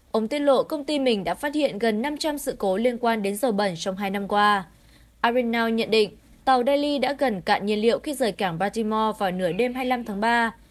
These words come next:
Nếu tàu mua dầu bẩn trước đó, tạp chất sẽ lắng xuống đáy bồn dầu, và khi nhiên liệu sắp cạn, chúng bị hút vào hệ thống động cơ,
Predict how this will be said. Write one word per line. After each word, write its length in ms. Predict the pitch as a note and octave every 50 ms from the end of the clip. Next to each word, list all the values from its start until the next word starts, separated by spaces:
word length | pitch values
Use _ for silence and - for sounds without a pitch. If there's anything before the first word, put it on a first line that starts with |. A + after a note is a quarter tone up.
| - - _ -
Nếu 160 | A#3 A#3+ B3+
tàu 240 | B3 D4+ D4 C4 G3+
mua 180 | G3 G#3 G#3
dầu 160 | G3 G#3+ G3
bẩn 220 | F#3 F#3 G3 F3 D#3+
trước 200 | E3 - B3+ A3+
đó, 380 | A3 F#3+ F#3+ F#3+ G#3 B3+ C4 - - _ -
tạp 200 | - A3+ - -
chất 180 | - C4+ C#4+ D4
sẽ 160 | - - F#3+
lắng 220 | G#3 G#3+ G#3+ A3 A#3
xuống 280 | A#3 - A#3 A#3 B3
đáy 160 | A#3 A#3 A#3
bồn 160 | A#3+ D4+ C#4+ A#3
dầu, 380 | - G#3+ G3+ G3+ F#3+ F3 D#3+ - - - - -
và 100 | C4 C4
khi 220 | C4 D4 D#4 D#4
nhiên 240 | D4 C#4+ C#4 C4+ C4
liệu 200 | C4 C4 A#3 -
sắp 160 | - - C#4 -
cạn, 240 | - B3+ A#3+ A3 - - - _ - - -
chúng 200 | - A#3+ B3 C4+
bị 120 | D#4 -
hút 260 | A3+ B3+ D4+ D#4 -
vào 120 | - G3+ F#3
hệ 100 | F3+ -
thống 220 | - G#3 F#3 G3
động 180 | A#3+ B3+ G#3+ G#3+
cơ, 340 | - A3+ A#3 A#3 A3+ A3